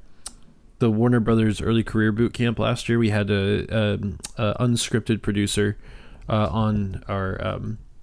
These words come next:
on our, uh, in one of our lectures, and he worked on, there's a mo-, there's a show out right now called F-Boy Island, uh, which is on H B O Max, and now it's on the C W, I think.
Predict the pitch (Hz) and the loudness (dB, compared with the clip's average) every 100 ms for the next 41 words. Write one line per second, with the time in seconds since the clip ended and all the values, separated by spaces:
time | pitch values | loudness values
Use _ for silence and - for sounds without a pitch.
0 | - - - - - - - - - - | -16 -18 -20 -20 -20 -18 -16 -16 -16 -16
1 | - - - - 117 107 104 101 95 - | -16 -18 -8 0 2 2 2 2 -2 -6
2 | - 78 - - - - 120 110 104 104 | -10 -12 -10 -12 -10 -2 2 2 2 2
3 | 101 98 113 104 - - 104 107 101 98 | 2 0 0 -2 0 0 2 2 0 -2
4 | - - - 139 143 127 131 127 - 120 | -6 -16 0 4 6 6 6 4 0 -4
5 | 95 113 107 - 117 117 131 139 131 139 | 0 2 0 0 -2 0 4 4 4 4
6 | 135 139 - 127 127 131 - 151 143 143 | 4 4 2 4 4 4 4 4 6 4
7 | 139 135 139 135 117 117 - 120 113 - | 4 4 4 4 2 0 0 2 2 2
8 | 101 107 123 135 143 - - - - - | 0 2 2 2 0 -6 -20 -20 -20 -20
9 | - 113 110 107 107 113 110 113 101 107 | -2 2 2 2 2 2 2 2 2 0
10 | - 107 104 98 104 - 104 104 104 104 | 2 2 2 0 -2 0 0 0 0 -2
11 | 98 - 104 101 107 104 104 113 113 120 | -2 -2 0 0 0 0 2 2 0 -2